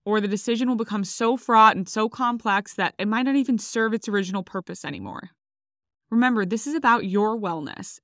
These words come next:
and your decisions should ultimately serve your peace of mind and holistic health. Now you can see, even after that step,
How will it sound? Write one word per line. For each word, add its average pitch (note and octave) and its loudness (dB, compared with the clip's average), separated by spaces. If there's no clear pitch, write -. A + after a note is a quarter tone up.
and G3+ 0
your A3+ 0
decisions A3+ 0
should G#3 -6
ultimately A#3+ -2
serve G3+ -4
your F#3 -6
peace G3+ -8
of A3+ -10
mind F#3+ -2
and A3+ 0
holistic G3 -6
health. - -10
Now B3+ 2
you C#4 0
can C#4+ 4
see, C4 0
even C4 2
after A#3 2
that F3+ -2
step, - -6